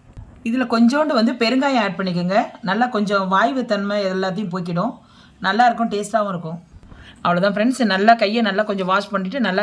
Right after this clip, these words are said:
கலக்கிக்கோங்க. ஓகே ஃப்ரெண்ட்ஸ், இப்போ நம்ம எல்லாத்தையும் பிசைஞ்சு ரெடி பண்ணி வச்சுட்டோம். இப்போ நம்ம வடையில நம்ம எண்ணெயை காய வச்சு ஒண்ணு ஒண்ணா தட்டி எடுத்துடலாம். இப்போ ஒரு வாணல்ல எண்ணெய் காஞ்சிட்டு இருக்கு ஃப்ரெண்ட்ஸ். எண்ணெய் வந்து ஸ்லோ, இது மீடியம்லயே காயட்டும், ரொம்ப, ரொம்ப சுட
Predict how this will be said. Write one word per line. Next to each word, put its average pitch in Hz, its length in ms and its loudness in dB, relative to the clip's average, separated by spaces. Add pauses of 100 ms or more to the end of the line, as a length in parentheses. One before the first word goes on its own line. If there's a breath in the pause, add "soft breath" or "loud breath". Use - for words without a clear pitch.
கலக்கிக்கோங்க. 175 560 -4 (1800)
ஓகே 226 200 -4
ஃப்ரெண்ட்ஸ், 285 280 -2
இப்போ 226 160 2
நம்ம 202 220 4
எல்லாத்தையும் 247 380 0
பிசைஞ்சு 254 380 0
ரெடி 208 200 0
பண்ணி 214 160 -2
வச்சுட்டோம். 190 440 0
இப்போ 233 180 -2
நம்ம 220 200 6
வடையில 220 280 2 (460 loud breath)
நம்ம 240 160 2 (120)
எண்ணெயை 269 260 0
காய 202 180 0
வச்சு 247 220 -8
ஒண்ணு 233 160 2
ஒண்ணா 233 180 0
தட்டி 190 180 -6
எடுத்துடலாம். 156 380 -10 (1800 loud breath)
இப்போ 220 180 -4
ஒரு 226 140 2
வாணல்ல 247 320 2 (120)
எண்ணெய் 214 260 2
காஞ்சிட்டு 208 320 -4
இருக்கு 175 180 -12
ஃப்ரெண்ட்ஸ். 240 260 -4 (120)
எண்ணெய் 240 240 -2
வந்து 214 260 2
ஸ்லோ, 208 180 2 (140)
இது 233 100 -2 (120)
மீடியம்லயே 247 500 -2
காயட்டும், 202 400 0
ரொம்ப, 220 240 0 (140)
ரொம்ப 247 240 -4
சுட 208 160 2